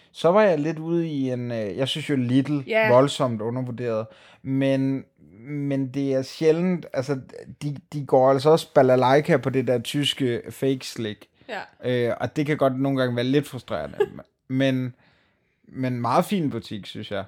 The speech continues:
Speaker 2: Mm.
Speaker 1: Øh, men det er nok Netto. Men der er virkelig også forskel i kvalitet på,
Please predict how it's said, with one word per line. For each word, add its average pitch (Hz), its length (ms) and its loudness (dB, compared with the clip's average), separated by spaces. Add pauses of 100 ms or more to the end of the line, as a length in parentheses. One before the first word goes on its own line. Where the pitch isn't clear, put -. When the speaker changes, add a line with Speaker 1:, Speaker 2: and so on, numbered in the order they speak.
(120)
Speaker 2:
Mm. 226 280 -14 (400)
Speaker 1:
Øh, 113 560 -2
men 107 260 -8
det - 160 -20
er - 160 -8
nok 110 400 -4 (100)
Netto. 117 640 -8 (240)
Men 127 160 -4
der 131 60 0
er 123 80 -2 (220)
virkelig 147 540 0
også - 260 -8
forskel 120 580 -6
i 117 80 -12
kvalitet 120 720 -4 (280)
på, 117 380 -4